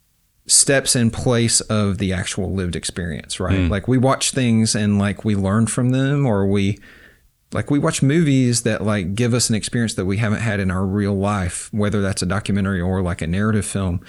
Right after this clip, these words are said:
Speaker 1: And, like, I sort of wanted to acknowledge that with that film too. It was like,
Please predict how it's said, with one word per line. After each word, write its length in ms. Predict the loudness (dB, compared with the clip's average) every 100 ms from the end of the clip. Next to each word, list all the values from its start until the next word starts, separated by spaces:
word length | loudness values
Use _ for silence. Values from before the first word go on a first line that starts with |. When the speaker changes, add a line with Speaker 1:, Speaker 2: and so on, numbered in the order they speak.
| -20 -20 -20 -4
Speaker 1:
And, 80 | 0
like, 140 | 2 2
I 100 | 2
sort 320 | 2 4 4
of 60 |
wanted 280 | 4 4 2
to 100 | 2
acknowledge 520 | 0 0 0 2 0 -2
that 300 | -4 -4 -4
with 140 | -2
that 200 | -2 -2
film 300 | -2 -2 -2
too. 260 | -2 0 0
It 100 | 0
was 160 | 0
like, 460 | -2 -2 -4 -10